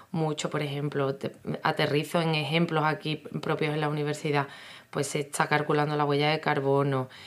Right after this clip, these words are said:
eh, se está prestando atención a las políticas que tienen que ver con temas de, de movilidad,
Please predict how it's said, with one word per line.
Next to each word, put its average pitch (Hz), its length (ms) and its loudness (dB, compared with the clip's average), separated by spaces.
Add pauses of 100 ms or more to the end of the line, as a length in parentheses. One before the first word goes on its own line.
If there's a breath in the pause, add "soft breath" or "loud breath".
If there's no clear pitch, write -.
(140)
eh, 147 800 6
se 156 140 -2
está 160 180 0
prestando 156 460 0
atención 156 420 -2
a 160 60 0
las 160 100 0
políticas 151 480 -2
que 170 140 -10
tienen 156 200 -2
que 151 100 -2
ver 147 120 -4
con 160 300 -2
temas 156 280 0
de, 156 380 4 (380 loud breath)
de 175 120 8
movilidad, 147 680 6